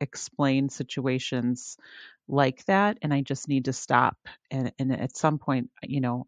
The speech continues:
I maybe could have helped that entire situation by saying, "I'm sorry, uh, that this isn't more palatable, or I'm sorry that it's not something that you're, you know, able to understand, but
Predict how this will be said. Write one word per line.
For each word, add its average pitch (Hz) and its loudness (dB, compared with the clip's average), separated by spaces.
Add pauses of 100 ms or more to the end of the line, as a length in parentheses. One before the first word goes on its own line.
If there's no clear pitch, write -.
I 143 2
maybe 139 2
could - -4
have 127 -2
helped 127 -2
that 131 2
entire 131 -2
situation 127 -4
by 123 0
saying, 123 -2 (920)
"I'm 143 2
sorry, 135 2 (1200)
uh, 135 -4
that 139 2
this 156 2
isn't 151 2
more 135 2
palatable, 156 2
or 139 0
I'm 135 -2
sorry 139 0
that 135 0
it's 135 -6
not 139 -2
something 139 -2
that 139 -4
you're, 131 -2
you 151 -4
know, 131 0
able 135 -4
to - -6
understand, 139 -4
but - -4